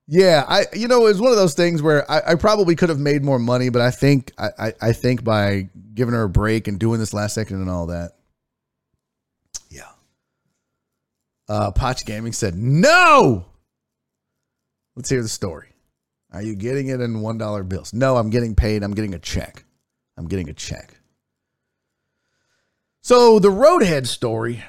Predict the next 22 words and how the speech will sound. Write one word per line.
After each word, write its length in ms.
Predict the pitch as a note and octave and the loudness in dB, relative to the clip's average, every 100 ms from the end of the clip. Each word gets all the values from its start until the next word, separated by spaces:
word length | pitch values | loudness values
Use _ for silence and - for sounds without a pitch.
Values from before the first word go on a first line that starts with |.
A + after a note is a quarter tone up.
| - | -6
I 180 | C#3 E3 | 0 2
was 280 | E3 C#3+ | 4 2
driving 540 | A#2 A#2+ C3+ F#3+ G3 F3 | 0 -2 0 2 2 -2
to 140 | - | -2
the 120 | C3 | -2
studio 1000 | A#2 - - E3+ D#3+ C#3+ B2 A2+ A2 G#2+ - - | -4 -6 -2 -2 0 -2 -4 -4 -6 -8 -12 -16
last 420 | - G2 B2 C3 | -12 -10 -8 -8
week 240 | A2+ A#2+ B2+ | -6 -6 -6
on 160 | A2+ | -6
Friday 460 | C3+ - - - F2 _ _ _ _ _ _ _ _ _ _ _ _ _ _ _ _ _ _ - - _ | -6 -10 -12 -16 -20 _ _ _ _ _ _ _ _ _ _ _ _ _ _ _ _ _ _ -20 -20 _
to 760 | - F2+ F2 E2+ E2 D#2+ E2+ E2+ | -12 -10 -8 -10 -12 -12 -12 -12
film 300 | E2+ A#2+ A#2 | -12 -8 -4
Houston 260 | A#2+ A#2 C3+ | -4 -4 -8
Sports 300 | - - - | -10 -14 -16
Show. 180 | - - - _ _ _ _ _ _ _ _ _ _ _ _ _ - | -20 -20 -20 _ _ _ _ _ _ _ _ _ _ _ _ _ -16
And 100 | D3 | -4
I'm 100 | F3 | -2
minding 280 | F3+ D#3 F#3+ | 2 2 4
my 100 | G3 | 4
own 300 | G#3 B3 F#3 | 4 4 2
business, 640 | C#4+ F4+ A#3+ D3 - - - _ _ _ _ _ | 0 0 -2 -6 -8 -12 -14 _ _ _ _ _
driving, 640 | - G#2 C3+ D#3+ D#3+ D#3 | -16 -8 -6 -4 -6 -8